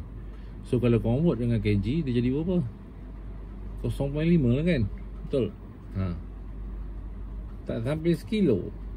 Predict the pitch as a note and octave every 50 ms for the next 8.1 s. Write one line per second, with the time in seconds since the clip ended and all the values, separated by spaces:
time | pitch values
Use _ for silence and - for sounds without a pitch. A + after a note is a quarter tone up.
0 | - - - - - - - - - F2+ E2 E2 - - - - - G#2 G#2 A2+
1 | - D#3+ C#3+ - C3 B2+ A#2+ A#2 A#2+ A2 G2+ G2 F#2+ G2 G#2 A2 F#2 F2+ G#2 G2+
2 | G2+ G2 - - F2+ E2 - - - - - - - - - - - - - -
3 | - - - - - - - - - - - - F#2+ G2+ G#2+ A2+ A#2 B2 C3 C3
4 | A#2+ A#2+ - - - - - - - - - - - - - - - - - -
5 | - - - - - - - - - - - - - - - - - - - -
6 | - - - - - - - - - - - - - - - - - - - -
7 | - - - - A2+ F#3 G3+ G#3+ D#4 C#4+ - - D4+ A#3+ A3+ A3+ A3+ A3+ G#3+ G#3+
8 | E3+ B2